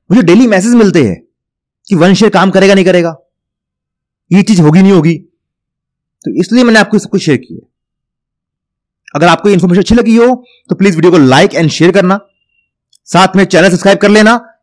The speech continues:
यहां आपको ऐसी सभी जानकारी मिलती रहेगी, कॉर्पोरेट एक्शन हो, चाहे बेस्ट बेस्ट शेयर्स के नेम हो, आईपीओ रिव्यू हो,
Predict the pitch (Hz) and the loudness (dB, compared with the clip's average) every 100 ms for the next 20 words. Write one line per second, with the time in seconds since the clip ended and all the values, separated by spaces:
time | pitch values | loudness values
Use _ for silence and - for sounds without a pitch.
0 | - 139 196 185 - 208 139 147 196 196 | -6 -2 0 0 -2 -2 -2 -4 -4 -2
1 | 170 175 180 180 139 127 214 202 180 214 | 0 0 2 2 2 2 2 2 2 0
2 | - _ _ _ - 160 180 165 - 185 | -6 _ _ _ -4 -2 0 -2 0 0
3 | 147 160 165 160 151 120 156 143 160 - | 2 2 2 0 -2 0 -2 -2 -4 0
4 | 160 156 156 135 175 175 165 175 123 147 | -2 0 -2 0 2 2 2 0 0 -2
5 | - 165 143 185 165 165 190 | 0 0 0 0 0 0 -4